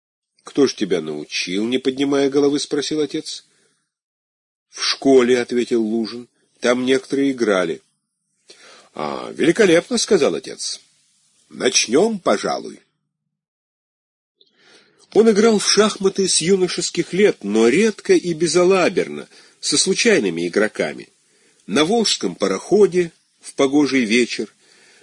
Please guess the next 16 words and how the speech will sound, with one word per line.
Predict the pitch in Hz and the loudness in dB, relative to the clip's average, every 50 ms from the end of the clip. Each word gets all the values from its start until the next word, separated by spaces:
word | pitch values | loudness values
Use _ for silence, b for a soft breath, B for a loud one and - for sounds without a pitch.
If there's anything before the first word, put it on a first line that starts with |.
| b b - | b b -6
в | 87 92 127 | -2 0 2
иностранной | 143 160 156 - - - 208 220 208 202 196 190 | 2 2 2 0 2 2 4 4 4 4 2 2
санатории, | - - 196 180 170 147 - - 139 147 147 139 139 135 131 | 2 2 2 4 2 2 2 4 4 6 6 6 4 2 2
где | 127 123 120 131 | 0 0 0 2
некогда | 127 127 131 123 - 117 107 113 | 2 2 2 0 0 0 2 2
умирал | 113 113 110 110 107 110 110 104 | 2 4 4 2 2 2 2 0
брат, | 95 80 95 104 110 110 107 - - | 0 0 0 0 0 0 -2 -4 -4
на | 135 165 190 | -2 -2 -2
даче | 151 113 113 113 131 135 123 - - - 120 110 | -2 0 0 0 0 0 -2 -6 -6 -6 -6 -6
с | - | -4
сельским | - - - 104 95 87 - - - 85 80 76 | -4 0 0 0 0 0 -4 -8 -8 -8 -8 -4
доктором, | 73 113 127 120 - - - 110 110 107 98 98 _ _ _ _ _ _ _ - | 0 0 0 0 0 -2 0 0 0 0 -2 -6 _ _ _ _ _ _ _ -8
нелюдимым | 92 101 104 104 107 92 104 113 104 101 95 | -4 -2 -2 0 0 0 0 0 0 0 -2
человеком, | 92 - - 101 92 92 104 143 151 - 104 85 78 | -2 -2 -2 -2 0 0 2 0 0 0 -2 -6 -8
который | - 85 - 104 98 92 82 | -10 -8 -4 -4 -4 -4 -4
периодически | - 95 92 92 90 87 110 120 - - - - - - 104 98 | -4 -2 -2 -2 -2 -4 -6 -8 -8 -6 -8 -6 -4 -6 -6 -6